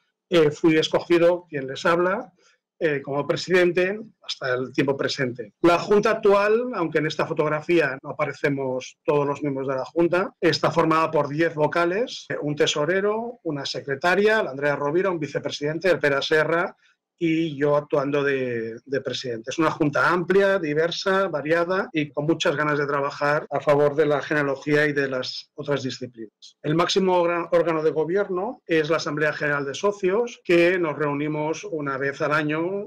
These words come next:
en ocasiones también asambleas extraordinarias, como por ejemplo la que se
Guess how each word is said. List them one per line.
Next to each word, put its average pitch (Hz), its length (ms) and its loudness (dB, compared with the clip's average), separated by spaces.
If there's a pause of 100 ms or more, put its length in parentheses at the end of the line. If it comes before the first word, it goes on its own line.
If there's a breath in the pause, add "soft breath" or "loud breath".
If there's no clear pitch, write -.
(140)
en 151 80 -2
ocasiones 151 500 0
también 143 440 2
asambleas 143 400 -2
extraordinarias, 160 720 0
como 143 260 -2
por 135 160 -10
ejemplo 143 300 0
la 139 100 -2
que 139 120 -12
se - 140 -12